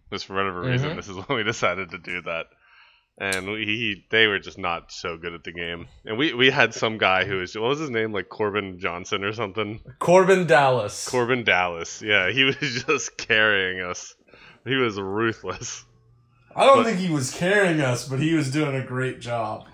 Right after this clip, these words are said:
Speaker 1: Yeah, we were holding, like, we were doing stuff, but he was just, he, he finally caught on to, like, the stuff we wanted to do. So he stopped
Speaker 2: Mm-hmm.
Speaker 1: just, m-, like, murking <laughs> them every chance he got.
Speaker 2: <laughs>
Speaker 1: But yeah, Killer,
Speaker 2: Yeah.
Speaker 1: Killer Queen, it's Killer Queen Black,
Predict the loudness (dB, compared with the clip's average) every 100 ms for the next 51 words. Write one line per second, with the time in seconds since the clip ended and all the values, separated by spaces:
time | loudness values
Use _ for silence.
0 | _ _ 6 6 8 6 6 4 4 0
1 | 0 0 0 2 2 0 -2 -2 -2 0
2 | 0 0 -2 -4 -4 -8 -6 -2 -2 2
3 | 0 0 2 4 6 4 0 -2 -4 0
4 | 0 0 -4 -4 -6 -8 -4 -2 -2 -6
5 | _ _ _ _ -2 2 2 2 4 4
6 | 4 -2 -6 -12 -14 -6 -4 -4 -4 0
7 | 2 4 2 2 2 2 0 -2 0 -2
8 | -2 0 0 0 0 0 0 0 -4 -12
9 | _ _ _ _ _ _ _ _ _ -20
10 | -20 -20 -20 -20 -20 -20 -20 -4 0 4
11 | 4 8 8 10 8 6 2 0 0 0
12 | 0 0 -2 0 -2 -2 2 4 4 0